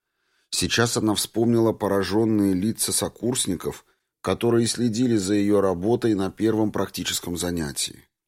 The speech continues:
На губах появилась легкая улыбка. Тогда она была уверена, что поступила в медицинский и смогла в нем продержаться благодаря своей усердной учебе.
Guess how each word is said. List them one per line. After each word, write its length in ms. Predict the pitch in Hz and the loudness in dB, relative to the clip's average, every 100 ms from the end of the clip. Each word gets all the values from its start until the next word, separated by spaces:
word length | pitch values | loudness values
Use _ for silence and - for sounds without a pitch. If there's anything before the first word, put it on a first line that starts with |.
| _ - | _ -6
На 160 | 90 90 | -2 0
губах 500 | 87 78 101 120 - | 0 2 2 2 0
появилась 600 | 101 85 85 92 101 82 | 0 0 0 2 0 0
легкая 460 | 80 78 - 87 | -2 -2 -4 -2
улыбка. 600 | 85 82 71 62 - - - _ _ _ _ _ _ _ | -2 -2 -6 -10 -16 -20 -20 _ _ _ _ _ _ _
Тогда 440 | 90 82 85 120 131 | -2 0 2 4 4
она 180 | 120 | 2
была 240 | 110 110 104 | 4 4 4
уверена, 540 | 101 98 123 107 82 | 4 2 2 2 0
что 180 | - 87 | -4 -6
поступила 540 | - - 92 101 104 | -8 -8 -6 -2 0
в 100 | 95 | 0
медицинский 880 | 92 90 87 - 104 120 - 85 71 | -2 -2 -4 -2 0 0 -2 -6 -8
и 60 | - | -6
смогла 460 | 82 95 92 101 90 | -4 -2 0 0 0
в 60 | |
нем 200 | 92 82 | -2 -4
продержаться 800 | - 87 85 78 85 107 - - | -4 -6 -4 -4 -2 -2 -2 -2
благодаря 580 | 107 101 92 85 87 92 | 0 0 0 -2 0 0
своей 380 | 101 92 85 90 | -2 -2 -2 -2
усердной 640 | 90 - 92 85 69 92 | -2 -2 -2 -4 -2 -2
учебе. 500 | 98 - 90 69 - | -2 -2 -2 -4 -8